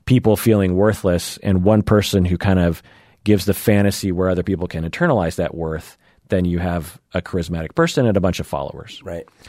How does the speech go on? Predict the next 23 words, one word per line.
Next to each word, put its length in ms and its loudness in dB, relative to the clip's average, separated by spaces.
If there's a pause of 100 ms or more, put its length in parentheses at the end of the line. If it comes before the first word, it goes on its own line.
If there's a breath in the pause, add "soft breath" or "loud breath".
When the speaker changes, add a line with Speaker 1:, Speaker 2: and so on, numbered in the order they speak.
(120)
Speaker 1:
I 60 2
think 160 4
Charlie 280 6
Manson 400 4
had 160 2
a 40 -2
lot 240 -2
of 60 -10
this. 200 -10
I 60 -2
think 200 0
his 180 2
followers 760 0 (560 soft breath)
were 460 0 (240)
a 80 0
lot 320 2
of 340 -2
young 380 0
women 320 0
who 160 -4
were 100 0
very 260 2
disenfranchised 1080 -2